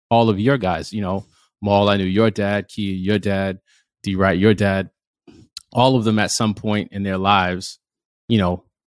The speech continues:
played a role in, in helping me grow up and helping me develop. Um, so yeah, I mean, they didn't have to do that for me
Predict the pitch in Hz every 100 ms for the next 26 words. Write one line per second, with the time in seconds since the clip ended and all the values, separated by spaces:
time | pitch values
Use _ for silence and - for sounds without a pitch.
0 | _ - 123 107 92 101 107 98 95 95
1 | 98 92 90 _ _ - 98 104 107 101
2 | 98 104 107 101 101 95 95 98 - 95
3 | 92 90 87 104 113 98 - _ _ _
4 | _ _ - 104 104 101 104 - _ _
5 | - - 127 165 202 - - 110 107 143
6 | - 117 113 - 95 110 107 95 - -
7 | 98 90 127 104 120